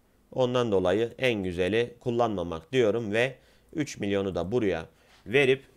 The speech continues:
bölümü sonlandırıyorum arkadaşlar. Yani bu arkadaş yine, e, normalde çekmeyecektim. Hani videosunu çekmeyecektim. Çünkü, e, geçiş için biraz, e, dengesiz bir köy yapmış. Hani öncelikle araştırması kötü. Kral kraliçesi düşük.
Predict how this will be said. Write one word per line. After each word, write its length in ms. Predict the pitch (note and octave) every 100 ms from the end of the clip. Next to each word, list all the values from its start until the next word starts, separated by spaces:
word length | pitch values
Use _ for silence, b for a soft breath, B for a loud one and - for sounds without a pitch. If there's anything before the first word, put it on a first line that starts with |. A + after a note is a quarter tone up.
| _ _ _ _ _ _ _ _ _ -
bölümü 440 | C#3+ A2+ A2 C3
sonlandırıyorum 800 | - A#2+ A#2 A2+ A2+ A2+ G2+ F2+
arkadaşlar. 580 | E2 A2+ G2+ F#2 - A2+
Yani 400 | C#3+ B2+ G2+ - - -
bu 160 | D#3+
arkadaş 520 | D3+ C#3 C#3 C#3 -
yine, 220 | C#3+ D3+ D3+ b b b -
e, 300 | G2 G2+ G#2+
normalde 500 | B2+ C3 C3+ C3+ D3
çekmeyecektim. 760 | D#3+ D#3 B2 G#2+ G2 F#2 C3 A#2+
Hani 280 | G#2 F#2+
videosunu 500 | G2+ G#2+ A2+ G#2+ G#2
çekmeyecektim. 720 | G2 B2 - F#2+ E2 E2 A#2 A#2
Çünkü, 380 | C3 B2+ C#3+ C#3+ b b b -
e, 320 | F#2+ F#2+ F#2+
geçiş 480 | F2+ B2+ C3+ E3 D3+
için 340 | D3 D#3+ D3
biraz, 420 | D3+ D3 D3 - -
e, 40 | F#2
dengesiz 840 | F2+ F2+ A#2+ B2+ C3 B2+ C#3 C3
bir 120 | C3
köy 220 | C#3+ B2
yapmış. 400 | F3+ - - -
Hani 220 | G2 F#2 -
öncelikle 500 | G#2+ G#2 A2+ A#2+ A2
araştırması 720 | G#2 G#2 G2+ G2+ G2 F#2+ G#2+
kötü. 320 | G2 F2 -
Kral 260 | - G#2+ G#2+
kraliçesi 680 | - G#2 G#2+ G#2 G2+ G2+ G#2
düşük. 400 | G2+ B2+ C3